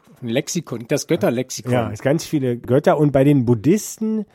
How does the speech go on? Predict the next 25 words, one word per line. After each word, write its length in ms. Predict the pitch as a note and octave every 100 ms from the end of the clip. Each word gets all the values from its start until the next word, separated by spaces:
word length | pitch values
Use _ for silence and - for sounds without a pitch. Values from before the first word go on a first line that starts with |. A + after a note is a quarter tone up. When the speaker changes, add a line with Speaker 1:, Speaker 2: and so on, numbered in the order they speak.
| _ _ _ _ _
Speaker 2:
weiß 540 | - F#2+ G2+ C3 F3+ F3+
ich 100 | C#3
jetzt 260 | B2+ -
gar 220 | A#2+ A2 C3+
nicht 140 | D#3+
so 120 | - A2+
richtig. 680 | D3+ - B2 C3 D3 - - _
Also 240 | - B2 B2+
die 500 | G#2+ F3 A3 A3+ G#3
glauben 360 | - A#2+ D3+ D3+
auch 240 | C3+ E3
an 180 | - D3+
Reinkarnation? 1120 | B2 D3 G#3+ E3 D#3 A#2+ - B2+ F3 C4+ C#4 - _ _ _ _ _ -
Speaker 1:
Na, 140 | C3 B2+
die 140 | E3+
s-, 140 | F3 - D3 C3+
richten 400 | C#3 C3+ E3 -
sich 120 | D#3 D3
nach 140 | D3
Siddhartha, 640 | - C3 A2 A#2 - G2
ne? 240 | F2+ A#2+ C#3+ _ _ _ _ _ -
Nach 140 | A#2+
den 160 | - A#2+
Lehren 340 | A2+ C#3 D3
Siddharthas. 880 | B2+ A#2+ F#2+ G2+ A#2+ E2 D#2 - -